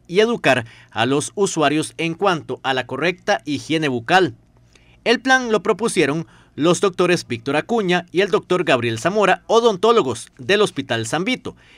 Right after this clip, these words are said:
y lo desarrollan en conjunto con el personal de apoyo de ese servicio. El personal de odontología, además, refuerza la importancia de la educación en la salud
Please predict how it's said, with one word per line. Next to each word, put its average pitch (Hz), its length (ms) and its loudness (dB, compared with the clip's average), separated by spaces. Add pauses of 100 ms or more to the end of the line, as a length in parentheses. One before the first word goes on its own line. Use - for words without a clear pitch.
(120)
y 175 160 6
lo 170 120 2
desarrollan 196 680 2
en 202 180 -2
conjunto 196 520 -2
con 151 140 -6
el 135 120 -2
personal 139 500 -2
de 196 80 2
apoyo 214 400 2
de 147 240 0
ese 196 160 0
servicio. 123 580 -2 (640)
El 185 180 4
personal 175 540 2
de 156 220 0
odontología, 165 840 0 (260)
además, 165 540 2 (240)
refuerza 190 640 2
la 185 120 0
importancia 175 720 -2
de 143 100 0
la 131 80 0
educación 117 640 -4
en 185 220 -2
la - 80 0
salud 165 340 0